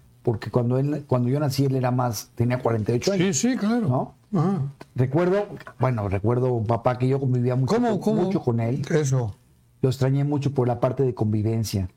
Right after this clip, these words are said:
Speaker 2: Ajá.
Speaker 1: Con él, eh, me traía a Cuernavaca, a los go-karts, <laughs> ¿me acuerdo?
Speaker 2: No jodas.
Speaker 1: Sí, se dedicaba,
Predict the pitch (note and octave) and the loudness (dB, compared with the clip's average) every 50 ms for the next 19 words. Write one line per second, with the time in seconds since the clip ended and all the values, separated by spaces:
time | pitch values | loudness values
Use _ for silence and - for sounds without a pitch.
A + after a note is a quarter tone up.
0 | _ - - B2+ A#2+ C3+ E3 F3+ E3+ C3 C#3 - - A#2 A#2+ B2 B2 B2 B2 B2+ | _ -2 0 0 2 2 0 0 0 -2 -2 0 0 2 2 2 2 0 0 0
1 | C#3 C#3 - - A2 G#2+ G#2 G#2 G#2 G2+ G2+ G2+ A2 _ _ _ - A2+ A#2 G#2+ | -2 -4 -4 -2 -2 0 0 0 0 0 -2 -2 -4 _ _ _ -4 -2 -2 0
2 | A#2+ A#2 B2+ C#3+ C#3+ C#3 D3 C3 A2 A2+ A2+ G#2+ A2 A2+ A2+ - C3+ C3 C3+ - | 2 2 2 2 2 2 0 0 0 0 0 0 0 0 0 0 -2 -2 -2 -6
3 | _ _ - - G#2 A#2 A2+ G#2+ B2+ A#2+ - B2+ A2+ B2 C3+ - - - - - | _ _ -4 -2 0 0 2 2 0 0 0 -2 -2 -2 -4 -10 -14 -20 -18 -8
4 | - C3+ C#3 D#3 B2+ G#2+ - A2+ A2 B2 D3 - - - E3+ E3+ F#3 C#3+ C3+ E3+ | -6 -4 -2 -2 -2 0 0 0 0 0 -4 -6 -2 0 0 2 2 2 2 2
5 | G#3 G3 F3 C#3 B2 - G#3+ G#3 G#3+ G3 - E3+ D3 C#3+ C#3 D#3 D#3 D#3 D#3+ D3+ | 0 0 0 0 0 0 0 0 0 2 2 2 2 2 2 0 0 0 0 -2
6 | C#3 - - | -4 -8 -16